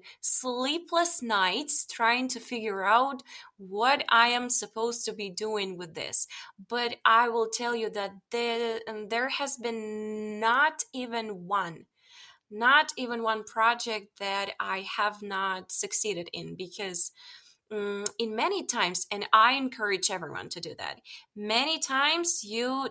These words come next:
doubt yourself and you feel like you're not gonna get there, you're not gonna, mm, succeed in what you're doing just because you have not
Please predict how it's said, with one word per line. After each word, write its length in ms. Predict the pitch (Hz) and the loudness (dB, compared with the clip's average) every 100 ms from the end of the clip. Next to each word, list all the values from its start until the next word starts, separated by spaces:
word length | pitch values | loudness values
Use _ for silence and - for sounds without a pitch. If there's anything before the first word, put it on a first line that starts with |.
| 180 | -4
doubt 380 | 190 185 247 277 | 0 0 -2 -4
yourself 480 | 285 - 262 381 - | 0 0 2 -2 -4
and 100 | 233 | -8
you 140 | 233 226 | -8 -8
feel 340 | - 247 254 | -8 -6 -2
like 300 | 233 214 214 - - - | 0 0 -4 -12 -16 -6
you're 200 | 233 233 | -2 0
not 320 | 233 247 247 | 2 2 2
gonna 220 | 226 220 | -4 -6
get 420 | 196 220 208 202 - | -4 0 0 0 -8
there, 220 | 107 107 | -10 -10
you're 240 | 190 196 | -10 -10
not 260 | 202 202 202 | -6 -6 -6
gonna, 380 | 208 202 196 196 - - - _ - | -8 -6 -8 -10 -20 -20 -20 _ -16
mm, 360 | 202 202 202 - | -12 -12 -4 0
succeed 420 | 233 226 254 240 | 2 2 2 0
in 120 | 226 | -2
what 160 | 220 214 | -4 -2
you're 220 | 220 220 | -4 -2
doing 360 | 240 330 269 | -2 0 0
just 260 | 202 240 233 | 0 0 -2
because 360 | 233 247 233 226 | -4 0 0 0
you 80 | |
have 280 | 220 247 247 | 0 2 2
not 280 | 220 214 | 2 2